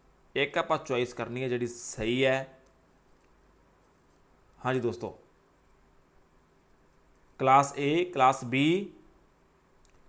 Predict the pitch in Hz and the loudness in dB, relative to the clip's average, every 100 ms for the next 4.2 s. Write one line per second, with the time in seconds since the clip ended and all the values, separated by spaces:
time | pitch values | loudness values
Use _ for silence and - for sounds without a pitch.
0 | - 123 131 135 135 139 147 156 131 135 | -8 -2 4 4 4 0 -2 0 4 4
1 | 156 - - _ 120 113 139 104 82 - | 2 -4 -20 _ -8 0 2 0 -6 -20
2 | _ _ _ _ _ _ _ _ _ _ | _ _ _ _ _ _ _ _ _ _
3 | _ _ _ - 120 117 120 127 143 143 | _ _ _ -10 -4 -4 -4 -6 -6 -4
4 | 139 151 | -4 -4